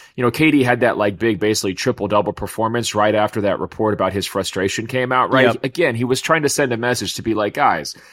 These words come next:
Speaker 1: come on, like, we're not going out like punks here. We're gonna do what we can do to kinda get this right." But, uh, they're just not quite good enough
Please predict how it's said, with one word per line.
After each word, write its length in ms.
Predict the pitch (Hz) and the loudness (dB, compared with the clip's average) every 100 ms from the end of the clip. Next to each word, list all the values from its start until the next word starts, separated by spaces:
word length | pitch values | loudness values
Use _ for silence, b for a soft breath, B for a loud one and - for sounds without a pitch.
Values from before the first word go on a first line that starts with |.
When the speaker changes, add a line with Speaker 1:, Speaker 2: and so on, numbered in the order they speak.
| b - | b -6
Speaker 1:
come 140 | 175 | 0
on, 200 | 117 76 | 2 2
like, 200 | 90 104 | -2 -2
we're 160 | 107 143 | 0 2
not 200 | 143 131 | 2 2
going 260 | 131 120 | 2 4
out 160 | 117 90 | 2 0
like 180 | 98 - | -2 -2
punks 320 | 117 107 - | -2 0 -4
here. 120 | 85 | -6
We're 180 | 82 110 | -4 -4
gonna 160 | 120 107 | -4 0
do 120 | 117 | 0
what 160 | 104 | 0
we 140 | 85 98 | -2 -4
can 160 | 104 | -6
do 220 | 87 110 101 | -2 0 0
to 100 | 95 | -2
kinda 240 | 110 98 | -4 -4
get 180 | 98 95 | -8 -8
this 240 | 95 - | -8 -2
right." 320 | 131 135 110 - | 2 2 2 2
But, 300 | 117 110 90 b b b b _ | 2 2 -2 b b b b _
uh, 120 | 120 | 0
they're 120 | 123 143 | 2 0
just 220 | 156 165 | -2 0
not 180 | 160 - | -2 0
quite 260 | 147 135 | 0 0
good 140 | 139 139 | 0 0
enough 400 | 120 107 - | 0 0 -2